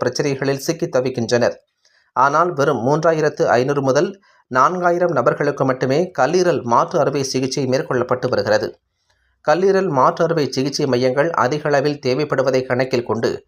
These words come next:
இம்மையம் திறக்கப்பட்டுள்ளது என தெரிவித்தார். இந்த செய்தியாளர்கள் சந்திப்பின் பொழுது எண்டோஸ்கோபி துறையின் இயக்குநர்கள் டாக்டர் மதுரா பிரசாத்,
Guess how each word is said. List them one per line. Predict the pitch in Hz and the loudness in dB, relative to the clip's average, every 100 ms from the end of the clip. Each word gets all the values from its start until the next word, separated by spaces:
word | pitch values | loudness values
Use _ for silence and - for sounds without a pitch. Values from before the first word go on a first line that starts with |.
| _ _ | _ _
இம்மையம் | 147 160 165 202 190 | -2 0 2 0 0
திறக்கப்பட்டுள்ளது | 180 175 185 180 170 143 139 131 | 0 0 0 -2 -2 -2 0 0
என | 143 | 0
தெரிவித்தார். | - 104 101 - - - _ _ _ _ 143 | -2 -6 -4 -2 -2 -6 _ _ _ _ -4
இந்த | 156 165 143 | 0 0 0
செய்தியாளர்கள் | 147 175 185 170 165 147 147 - | 0 0 2 2 2 0 -2 -2
சந்திப்பின் | 143 156 151 135 | -4 -4 -4 -4
பொழுது | 120 123 127 69 95 | 0 0 0 -2 -2
எண்டோஸ்கோபி | 156 196 208 185 175 147 | 0 -2 -2 -6 -4 -4
துறையின் | 147 139 143 131 | -2 0 0 -2
இயக்குநர்கள் | 131 135 131 131 123 123 | -2 0 0 2 0 0
டாக்டர் | 127 127 113 | 0 -2 0
மதுரா | 113 143 139 | 0 0 0
பிரசாத், | - 110 127 127 | 0 0 2 0